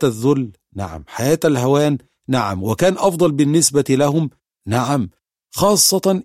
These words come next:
الملتصقين دائمًا بالظلمة، أعوان الظلمة اللي بيعملوا معاهم، اللي كان فرعون بيجعل جزء وقسم منهم عيون وأتباع له حتى في داخل بني إسرائيل، وهم منهم،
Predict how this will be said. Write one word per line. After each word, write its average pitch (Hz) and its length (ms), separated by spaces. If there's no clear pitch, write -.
الملتصقين 147 1000
دائمًا 151 380
بالظلمة، 104 680
أعوان 139 400
الظلمة 110 460
اللي 98 160
بيعملوا 104 480
معاهم، 90 480
اللي 131 200
كان 208 240
فرعون 165 540
بيجعل 120 680
جزء 147 380
وقسم 147 560
منهم 185 680
عيون 170 560
وأتباع 143 760
له 180 340
حتى 156 540
في 139 200
داخل 139 500
بني 160 320
إسرائيل، 147 380
وهم 180 340
منهم، 190 440